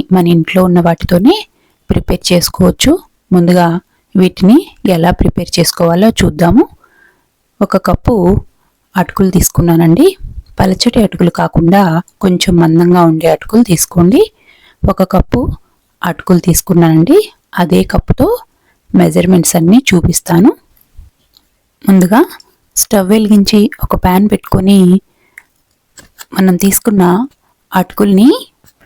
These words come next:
వేయించుకోవాలండి. మంటని లో ఫ్లేమ్ మీద పెట్టి బాగా కలుపుకుంటూ కొంచెం కలర్ మారే వరకు అటుకులన్నిటినీ వేయించుకోవాలి.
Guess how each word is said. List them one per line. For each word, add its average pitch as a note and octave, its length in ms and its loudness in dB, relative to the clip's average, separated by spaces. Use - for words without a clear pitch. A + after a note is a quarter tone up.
వేయించుకోవాలండి. F3+ 920 2
మంటని F#3 420 2
లో G3 80 2
ఫ్లేమ్ F#3 300 2
మీద E3 120 0
పెట్టి F3 280 -2
బాగా F3+ 300 -2
కలుపుకుంటూ F#3 680 -2
కొంచెం F3+ 280 2
కలర్ F#3 360 0
మారే F3+ 280 2
వరకు F3 280 0
అటుకులన్నిటినీ F3+ 800 2
వేయించుకోవాలి. F3 880 0